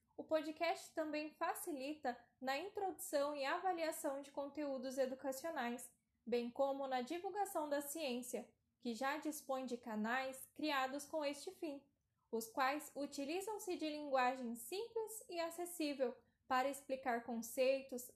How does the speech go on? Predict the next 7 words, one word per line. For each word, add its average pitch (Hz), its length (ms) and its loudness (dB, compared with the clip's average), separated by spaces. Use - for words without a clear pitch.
assuntos 349 640 -2
e 349 80 -2
temas 311 560 -2
complexos, 254 920 0
como, 220 280 0
por 247 200 0
exemplo, 302 640 -2